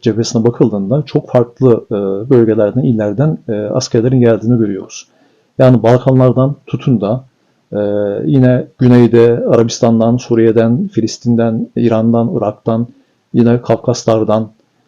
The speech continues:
e, Azerbaycan'dan çok farklı bölgelerden hatta bunların dışında Afganistan'dan bile, e,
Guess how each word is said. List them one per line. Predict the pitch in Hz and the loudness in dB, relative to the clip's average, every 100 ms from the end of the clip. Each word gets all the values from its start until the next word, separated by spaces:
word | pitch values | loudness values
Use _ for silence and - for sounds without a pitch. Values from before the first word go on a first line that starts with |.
| _ | _
e, | 104 | -6
Azerbaycan'dan | 104 107 127 113 117 110 110 104 101 131 | -4 0 2 2 2 2 0 0 -4 -4
çok | 135 143 131 | -2 -6 -2
farklı | 123 123 127 117 | -2 0 0 2
bölgelerden | 117 101 95 95 110 | 0 0 -4 -6 -6
hatta | 123 - 123 127 - _ _ _ | -6 -2 -2 -2 -8 _ _ _
bunların | 110 120 131 | -2 2 2
dışında | 123 - 120 123 | 0 0 0 0
Afganistan'dan | 120 123 117 - 127 139 120 | 0 0 0 2 2 2 0
bile, | 98 180 - _ _ | -2 -4 -6 _ _
e, | _ | _